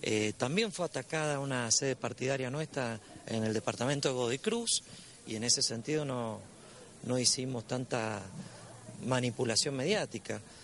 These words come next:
Eh, lo mismo que hoy escuchaba al candidato a gobernador del radicalismo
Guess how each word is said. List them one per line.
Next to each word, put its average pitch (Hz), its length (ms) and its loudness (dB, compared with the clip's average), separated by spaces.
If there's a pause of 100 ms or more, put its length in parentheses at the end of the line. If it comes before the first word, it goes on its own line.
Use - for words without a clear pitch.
(420)
Eh, 98 500 -2 (200)
lo 123 100 2
mismo 151 300 2
que 127 200 2
hoy 151 460 2 (760)
escuchaba 127 1000 2 (300)
al 107 120 -4
candidato 123 500 2
a 110 340 0
gobernador 113 600 0
del 104 300 -2
radicalismo 120 760 2